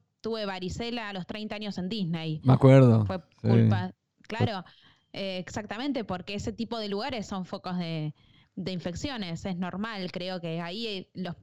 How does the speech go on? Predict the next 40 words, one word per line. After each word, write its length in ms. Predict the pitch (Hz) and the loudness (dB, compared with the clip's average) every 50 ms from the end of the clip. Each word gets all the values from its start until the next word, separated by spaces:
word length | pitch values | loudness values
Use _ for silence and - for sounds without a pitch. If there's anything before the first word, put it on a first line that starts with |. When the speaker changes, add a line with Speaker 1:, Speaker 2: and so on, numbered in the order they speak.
| _ _ | _ _
Speaker 1:
los 140 | - 208 185 | -8 -8 -6
cuidados 340 | - 240 233 262 277 262 240 | -4 -4 -4 -4 -4 -6 -6
tienen 160 | - 220 208 | -6 -8 -8
que 60 | 202 | -8
ser 140 | 196 214 196 | -8 -6 -6
siempre 220 | 190 202 190 180 180 | -6 -6 -6 -6 -6
los 80 | 180 | -4
mismos, 340 | 202 254 254 208 190 175 170 | -4 -4 -2 -2 -2 -2 -4
¿no? 160 | 175 190 202 | -4 -4 -4
De, 300 | 208 202 190 180 180 165 - - - - - - - - - - _ _ _ _ - | -4 -4 -4 -6 -8 -8 -12 -18 -20 -20 -20 -20 -20 -20 -20 -20 _ _ _ _ -10
eh, 200 | - 170 180 - - | -8 -6 -6 -6 -8
satinizarse, 1120 | 175 - 196 175 208 196 190 175 - 233 240 233 240 233 - 240 226 226 220 220 208 208 - | -8 -8 -6 -4 -2 -2 -2 0 -2 -2 -4 -4 -6 -8 -6 -6 -6 -4 -4 -6 -8 -10 -10
usar 440 | - 180 180 - 202 190 190 185 180 | -10 -10 -8 -8 -8 -8 -8 -8 -8
al-, 180 | 175 170 170 - | -8 -8 -10 -12
el 460 | - - 175 170 160 151 151 151 - - 156 165 - _ _ | -10 -8 -8 -8 -6 -8 -8 -10 -12 -14 -16 -20 -20 _ _
alcohol, 380 | - 170 180 170 - 226 220 214 | -10 -10 -8 -6 -6 -6 -4 -4
lavarse 380 | 202 180 185 190 196 - 185 | -4 -6 -6 -8 -8 -8 -8
las 140 | 170 170 165 | -8 -6 -6
manos, 560 | 202 220 214 220 214 202 202 196 196 190 - | -6 -4 -4 -4 -4 -4 -4 -6 -6 -6 -6
estar 260 | 175 160 - 196 185 | -6 -6 -6 -8 -8
como 180 | - 208 190 180 | -6 -6 -6 -6
pendiente 460 | - 165 175 175 190 202 202 202 190 | -6 -6 -6 -4 -4 -4 -2 -2 -2
de 80 | 180 180 | -2 -4
ese 160 | 170 - 175 | -4 -4 -4
tipo 260 | 165 185 180 - 170 | -4 -4 -4 -4 -4
de, 300 | 170 170 165 160 151 - - - - - - - _ _ | -4 -2 -4 -4 -6 -8 -10 -16 -20 -20 -20 -20 _ _
de 180 | 175 185 190 | -6 -6 -6
cosas 320 | - 214 226 226 233 214 196 | -6 -8 -6 -6 -6 -6 -6
en, 240 | 165 165 165 - - | -6 -6 -8 -10 -8
en 120 | - 190 | -6 -4
los 120 | 175 170 170 | -4 -2 -2
grandes 380 | 202 214 214 220 208 202 196 | -4 -4 -4 -6 -6 -4 -4
eventos, 320 | 196 190 208 208 214 202 - | -4 -6 -6 -6 -6 -6 -4
en 60 | 175 | -2
los 80 | 170 175 | -2 -2
grandes 260 | 180 190 208 202 185 | -2 -2 -2 -2 -2
lugares 260 | 190 185 190 196 196 | -2 -2 0 0 0
de 80 | 190 175 | 0 -2
concentraciones 680 | 175 175 160 175 175 170 170 165 - 208 214 208 196 | -4 -4 -4 -4 -4 -4 -4 -4 -4 -2 -2 0 0
de 180 | 196 190 - | -2 -2 -6